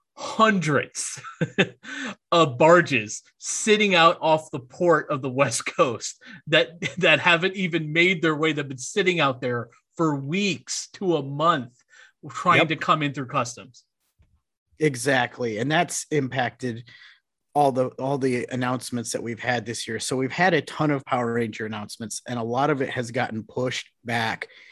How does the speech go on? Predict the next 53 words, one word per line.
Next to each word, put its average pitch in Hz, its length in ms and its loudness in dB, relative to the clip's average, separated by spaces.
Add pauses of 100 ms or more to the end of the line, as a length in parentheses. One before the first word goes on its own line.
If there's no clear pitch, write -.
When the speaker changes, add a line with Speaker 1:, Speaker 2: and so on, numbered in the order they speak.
(280)
Speaker 2:
And 131 140 0
we're 127 160 2
only 165 260 4
just 127 320 -4
now 120 500 0
kind 127 180 -2
of 107 80 -6
seeing 143 340 0
these 120 240 -4
things 117 240 -4
start - 280 -6
to, 110 120 -6 (220)
to 117 120 -8
come 117 220 -2
out. 117 220 -4
So, 117 160 -4
like, 113 260 -6 (300)
tomorrow 135 400 4
I 120 100 4
have 123 200 0
something 127 340 -4
coming 120 300 -2
from 120 200 -6
Amazon 117 460 -6
for 107 160 -12
Power 113 260 -4
Rangers, 113 520 -6
and, 113 380 -2 (560)
uh, 110 360 0
you 139 120 0
know, 117 120 -4
there's 123 220 -4
been 131 180 0
a 127 40 -2
couple 135 380 -4
things 127 300 -2
hitting 127 260 -2
here 127 200 -4
and 123 120 -2
there. 120 140 -4
So - 180 -6
we're 135 100 -2
starting 165 380 4
to 117 60 -2
see 156 240 2
that, 117 320 -4
but 120 80 -4
it's 117 140 -4
all 147 200 2
getting 131 320 -2
jammed 123 320 -6
into 113 220 -6
the, 110 200 -8